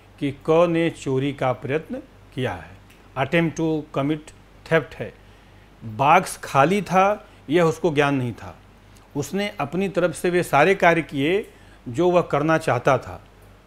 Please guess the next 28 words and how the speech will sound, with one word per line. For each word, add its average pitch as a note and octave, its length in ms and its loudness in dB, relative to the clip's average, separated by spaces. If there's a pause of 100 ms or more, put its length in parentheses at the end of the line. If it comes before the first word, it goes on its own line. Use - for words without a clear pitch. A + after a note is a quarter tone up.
(240)
और D3 180 2
लॉ F3 240 6
प्रिज्यूम F3+ 380 -2
करती D3+ 360 0
है E3 160 0
कि D#3 140 -8
वह D3+ 140 2
सफल F3 340 0
हो D#3 120 4
जाता C#3+ 320 4
यदि D3 220 2
बॉक्स C3 340 0
में C3+ 140 -4
कुछ - 320 -10
सामग्री B2 680 -8
होती, C#3 340 -4
कुछ D#3 240 -8
मूल्यवान B2+ 360 -2
वस्तु B2 280 -6
होती, D#3+ 360 -2
तो D3+ 140 -8
वह C3 180 -4
निश्चित D3 320 -8
रूप D#3 120 -6
से D3 120 -10
उसे C3 180 -8
प्राप्त A#2+ 340 -8
करता। G#2+ 360 -8